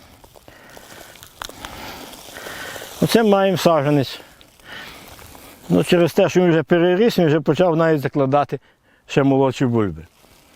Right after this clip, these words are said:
Якщо хто пам'ятає нашу минулорічну передачу,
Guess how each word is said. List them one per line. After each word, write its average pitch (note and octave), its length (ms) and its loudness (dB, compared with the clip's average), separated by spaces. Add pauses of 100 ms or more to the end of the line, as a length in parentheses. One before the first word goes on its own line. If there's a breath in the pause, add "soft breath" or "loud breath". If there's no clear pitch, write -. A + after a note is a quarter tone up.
(640)
Якщо F#3 280 2
хто G#3+ 180 2
пам'ятає G3+ 580 2
нашу G3 260 0
минулорічну G3 560 2
передачу, A3 680 2